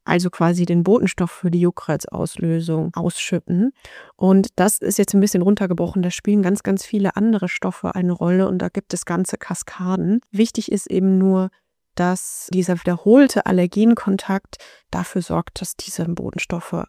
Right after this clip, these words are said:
ausgeschieden werden. Diese Reaktion kann sehr schnell nach Kontakt auftreten, manchmal schon innerhalb von Minuten. Deswegen nennt man das Ganze auch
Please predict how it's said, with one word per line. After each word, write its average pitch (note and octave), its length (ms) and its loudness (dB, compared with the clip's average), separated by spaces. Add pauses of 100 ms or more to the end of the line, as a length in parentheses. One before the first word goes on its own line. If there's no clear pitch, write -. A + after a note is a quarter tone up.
(220)
ausgeschieden E3 720 -6
werden. - 280 -10 (600)
Diese A#3+ 260 0
Reaktion A3 640 2 (460)
kann B3+ 340 6
sehr G3+ 160 0
schnell G#3+ 320 0
nach A#3+ 160 -2
Kontakt - 420 -6
auftreten, C4 720 -4 (540)
manchmal G3 360 2
schon G3+ 300 4
innerhalb F3+ 420 0
von F3 200 -2
Minuten. F#3 600 0 (340)
Deswegen F#3+ 500 2
nennt F3+ 280 0
man G3 160 4
das F3+ 220 -6
Ganze - 420 -4
auch F3+ 340 -4